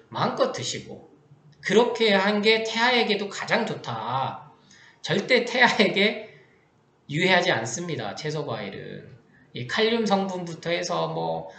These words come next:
요오드 성분, 그러면 미역도 못 먹어요, 여러분.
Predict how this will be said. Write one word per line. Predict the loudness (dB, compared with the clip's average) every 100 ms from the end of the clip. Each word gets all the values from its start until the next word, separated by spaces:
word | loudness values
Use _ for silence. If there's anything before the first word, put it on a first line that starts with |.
| -12
요오드 | -2 -2 0 0
성분, | -2 -2 -6 -8 -10 -14 -20 -20 _ _ _ _ _ _ _
그러면 | 4 6 8 6 4
미역도 | 6 6 6 4
못 | 4 2
먹어요, | -2 0 0 0 -2
여러분. | -4 -6 -4 -2 -2 -4 -6